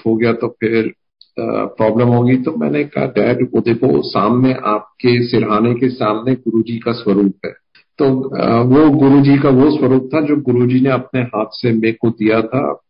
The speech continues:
अ, as a blessing। तो इस टाइप के खजाना मैंने बताया कि, अ, हम लोग सब, मैंने तो at least मैं तो काफी इकट्ठे करते रहता था, तो खजाने का कलेक्शन है।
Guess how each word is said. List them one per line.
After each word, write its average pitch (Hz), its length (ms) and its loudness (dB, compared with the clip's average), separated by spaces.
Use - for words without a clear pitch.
अ, - 360 -2
as 104 120 2
a 101 120 -4
blessing। 104 480 0
तो 110 340 0
इस 127 200 2
टाइप 139 240 0
के 147 100 2
खजाना 127 480 0
मैंने 127 220 2
बताया 113 420 -2
कि, 113 380 -4
अ, - 280 -4
हम 113 220 4
लोग 120 160 0
सब, 117 300 -4
मैंने 117 240 0
तो 120 120 -2
at 117 220 -4
least 123 280 -2
मैं 117 200 0
तो 117 340 -4
काफी 107 240 -2
इकट्ठे 117 420 -2
करते 101 280 -2
रहता 113 260 0
था, 110 140 -2
तो 107 280 -4
खजाने 101 540 -2
का 101 140 -4
कलेक्शन 101 520 0
है। 101 100 -4